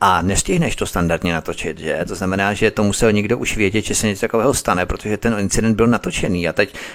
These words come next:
kdo to byl a za jakým účelem to bylo natočené a vysílané tak, aby to odstrašilo, zastrašilo všechny ostatní, aby prostě ty roušky si nasadili, protože podívejte, to video přece virálně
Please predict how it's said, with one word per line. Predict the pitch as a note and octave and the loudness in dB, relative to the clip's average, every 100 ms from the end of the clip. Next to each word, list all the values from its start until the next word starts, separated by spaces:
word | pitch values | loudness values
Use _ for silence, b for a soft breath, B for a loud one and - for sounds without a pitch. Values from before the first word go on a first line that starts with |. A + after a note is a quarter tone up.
| B | B
kdo | A2 G#2 | 0 2
to | G2 D3+ | 4 2
byl | D3 D#3 | 2 2
a | A#2+ | 2
za | G#2+ | 2
jakým | A2 C#3 C3 | 2 0 -2
účelem | B2+ B2+ C3+ | 2 4 4
to | C3 | 4
bylo | C3+ A#2 | 4 4
natočené | G#2+ A#2 B2+ A#2+ B2 B2+ B - | 4 2 4 4 4 0 B -4
a | F2+ | 0
vysílané | G2 - B2 A#2+ A#2 A#2 A#2 | 2 4 4 4 6 4 2
tak, | G#2 - | 0 0
aby | A2 G#2 | 0 2
to | B2+ | 2
odstrašilo, | G#2 - A#2 - B2 A2 | 0 0 -2 0 2 2
zastrašilo | F#2+ - A2 - A#2+ | 2 0 0 0 -2
všechny | - - B2+ | -2 -2 -2
ostatní, | - - G#2 C3+ G2+ | 0 0 -2 -2 -2
aby | G#2+ | -2
prostě | - G#2+ A#2 | -2 -4 -4
ty | - | -2
roušky | G2 G2+ - | 0 -2 -2
si | G#2 A#2 | -2 0
nasadili, | G2 - G2 G2+ G#2 | 0 0 0 0 0
protože | - G2 G#2 | 0 -2 -2
podívejte, | - F#2 F#2+ F#2+ G2 | -2 -4 0 0 0
to | - | -4
video | F2+ F2+ F#2 | -2 0 0
přece | - - G2+ | 0 -2 -2
virálně | F#2+ F2+ F2+ G2 | 0 2 2 2